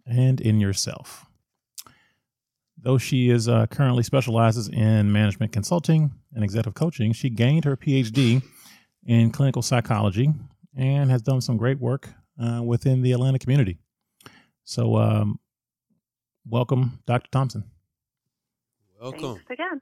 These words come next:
Speaker 3: for having me. Yeah.
Speaker 1: All right. So, uh, before we get into the topic, I just wanted to ask you a couple quick questions about you and your background. If you wanna tell us a little bit about your background and tell us what inspired you to become a psychologist, that'd be a good place to start.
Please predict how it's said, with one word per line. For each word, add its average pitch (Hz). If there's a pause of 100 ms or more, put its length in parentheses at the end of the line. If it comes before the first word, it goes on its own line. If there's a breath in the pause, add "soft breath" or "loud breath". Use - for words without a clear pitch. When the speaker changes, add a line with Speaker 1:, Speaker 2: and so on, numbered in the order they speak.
Speaker 3:
for 254
having 277
me. 214 (160)
Yeah. 330
Speaker 1:
All 214
right. 117 (840)
So, 123
uh, 120
before 120
we 190
get 170
into 165
the 143
topic, 151
I 127
just 135
wanted 131
to 113 (440 loud breath)
ask 127
you 135
a 123
couple 131
quick 135
questions 113
about 110
you 156
and 104
your 98
background. 135 (640 soft breath)
If -
you 139
wanna 131
tell 135
us 120
a 135
little 123
bit 117
about 117
your 113
background 117
and 95
tell 117
us 110
what 107
inspired 104
you 104
to -
become 110
a 117
psychologist, 120
that'd -
be 120
a 113
good 101
place 127
to 127
start. 147